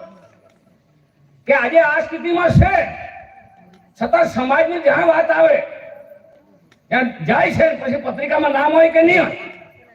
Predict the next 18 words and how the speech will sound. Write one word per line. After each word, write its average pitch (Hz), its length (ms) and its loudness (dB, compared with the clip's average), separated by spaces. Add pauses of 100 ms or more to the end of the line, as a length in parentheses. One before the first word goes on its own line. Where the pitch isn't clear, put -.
(1160)
કે 220 60 -2
મેં 254 260 4
કીધું 339 240 -2
કે 339 100 2
નાની 294 300 2
વહેણ 330 240 6
અગિયાર 294 340 -2
તારીખે 320 280 0
આવવાનું 349 380 0
છે 247 120 2
તમારે. - 320 -8 (2000)
તો 240 140 2
રવજીભાઈ 330 340 4
ટાઈમ 330 320 -2
કાઢીને 330 260 0
આવી 339 240 2
છે. 214 220 -4 (800)
એટલે 240 480 0